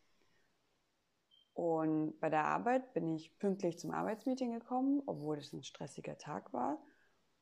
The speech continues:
Oder auch, ich habe eine Präsentation gehalten und kann stolz auf mich sein und mich danach auf YouTube berieseln lassen. Es ist, diese Erzählweise ist ein ganz anderes Gefühl, wenn ich es erzähle und wahrscheinlich auch, wenn du das hörst.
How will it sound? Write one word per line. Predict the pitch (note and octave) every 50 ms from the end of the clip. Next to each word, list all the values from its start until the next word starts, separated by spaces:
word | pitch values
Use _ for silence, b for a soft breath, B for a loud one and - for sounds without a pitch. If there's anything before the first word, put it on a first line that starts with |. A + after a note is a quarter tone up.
| _ _ _ _ _ _
Oder | - G3 A3 B3+ G#3+ G#3
auch, | G3+ G3+ G#3+
ich | G#3 G3+
habe | G#3+ G3 G3
eine | G3 G3
Präsentation | G3 G#3 G3 G3+ A3 A3+ A3+ A3+ - G4+ G#4 D4
gehalten | F3+ D#3 D3 D3 D3+ - - - D3+
und | D3 C#3+
kann | - D#3 D3+
stolz | C#3+ - - D#3+ F3 F3 A#3
auf | A3 A3
mich | - A#3+ A#3+ -
sein | C4 C4 C4+ C4+
und | C4 B3+
mich | B3+ B3
danach | B3+ B3 A#3+ A#3+ A#3+ A#3+ B3+ - -
auf | C4 B3+ -
YouTube | - C4 C4 - - C#4 -
berieseln | C#4+ D4+ D#4 C4+ G3 D#3+ D3
lassen. | C#3 - - - - D3+ C#3+ C3+ _ _ _ _ _ _ _ _ _ _ _ _ _ _ _ _ _ _ _ _ _ _ _ _ _ _ _ _ _ _
Es | - F3
ist, | F3 G3 G#3 G#3 - - _ _ _ _ _ _
diese | - A#3+ B3 D#4 C#4+
Erzählweise | A#3 G#3+ A3 - A#3 B3 C4+ C#4+ C#4 C4+ C4+ C4 B3
ist | A#3 A3 A3 -
ein | - F#3
ganz | - - -
anderes | - - A#3+ B3+ A#3+ G3+ E3 D#3 - -
Gefühl, | - D3+ - - - D#3+ D#3+ D#3
wenn | D3+ D3+ D#3
ich | F3 F3
es | G3+ E3+ C#3+
erzähle | E3 D3 - - - D#3+ E3+ G#3+ A#3+ A3+ E3+
und | D#3 D3+ D3
wahrscheinlich | D3 D3 - - E3+ E3+ E3+
auch, | - E3+ E3
wenn | E3 E3
du | E3+
das | E3+ F3+ F#3 - -
hörst. | A3 F#3 D#3+ D3 - - _